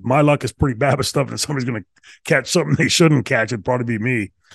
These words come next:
But a lot of these guys would do it without even protection.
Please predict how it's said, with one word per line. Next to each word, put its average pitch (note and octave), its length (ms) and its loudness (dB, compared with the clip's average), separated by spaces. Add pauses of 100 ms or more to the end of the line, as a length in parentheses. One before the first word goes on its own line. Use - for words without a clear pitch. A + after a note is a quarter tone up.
(240)
But G#2 120 -4
a A2 40 0
lot C3+ 240 4
of D3+ 80 4
these D3 140 0
guys C3 420 0
would G2 240 -10
do A#2 140 0
it G#2 60 -2
without G#2 340 -2
even B2+ 240 -4
protection. - 840 -4